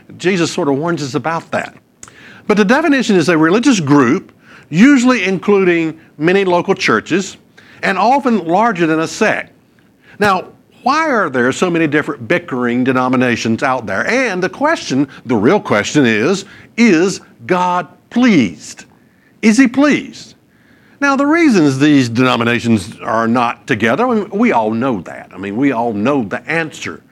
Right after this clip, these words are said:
to that. They can't get along. They can't agree on anything. That's the reason. Or they can't get along with one another. And I come back to this verse. "Now I beseech you, brethren, by the name of our Lord Jesus Christ, that you all speak the same thing,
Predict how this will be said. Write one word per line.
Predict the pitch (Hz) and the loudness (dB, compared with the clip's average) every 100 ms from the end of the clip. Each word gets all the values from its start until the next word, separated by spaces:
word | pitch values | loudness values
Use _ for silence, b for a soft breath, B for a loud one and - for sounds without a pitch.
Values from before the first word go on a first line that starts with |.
| b | b
to | - 98 | -8 -6
that. | 87 110 - B 180 | -4 -4 -6 B -4
They | 190 | -4
can't | - 147 160 160 | -2 -2 -4 -4
get | 160 190 | -4 -2
along. | 196 247 180 | 0 0 2
They | 147 151 | 0 0
can't | 190 202 | -2 -2
agree | 233 277 330 302 | -2 0 2 0
on | 240 180 | 0 0
anything. | 151 117 123 90 120 | 0 0 0 -2 -4
That's | 214 - | -6 -2
the | 120 | 0
reason. | 190 196 143 - B B | 2 0 -2 -6 B B
Or | 302 | 0
they | 311 311 | 0 0
can't | 214 220 196 | 0 0 -2
get | 226 | 0
along | 247 254 302 311 269 | 0 2 2 2 0
with | 147 | 0
one | 151 113 | 0 0
another. | 101 92 82 - _ _ _ _ _ _ B B B B | 0 -2 -6 -16 _ _ _ _ _ _ B B B B
And | 202 | -2
I | |
come | 208 302 294 | 2 4 4
back | 285 240 | 2 0
to | |
this | 240 226 | -2 0
verse. | 202 147 78 - - B B | -2 -4 -4 -16 -18 B B
"Now | 170 175 | -4 -2
I | 170 175 | -2 0
beseech | 175 - - 311 285 - 180 | -2 -2 0 2 2 0 -4
you, | 113 | -2
brethren, | 98 82 - - _ _ b b b | -2 -4 -10 -20 _ _ b b b
by | 120 156 | -2 -2
the | 143 135 | 0 2
name | 139 180 226 262 285 240 | 2 2 0 0 0 0
of | 165 | -2
our | 147 127 | -2 0
Lord | 131 175 214 214 202 151 | 0 0 0 0 -4 -6
Jesus | 113 175 208 180 170 - | -4 -2 -2 -2 -6 -8
Christ, | - 180 175 196 165 | -6 -2 -2 -4 -6
that | - | -2
you | 135 135 - | 0 0 0
all | 262 311 208 | 0 0 -2
speak | - - 135 - | -6 -4 -4 -4
the | 110 | -8
same | - 104 87 | -4 -4 -6
thing, | 98 104 151 | -6 -2 -2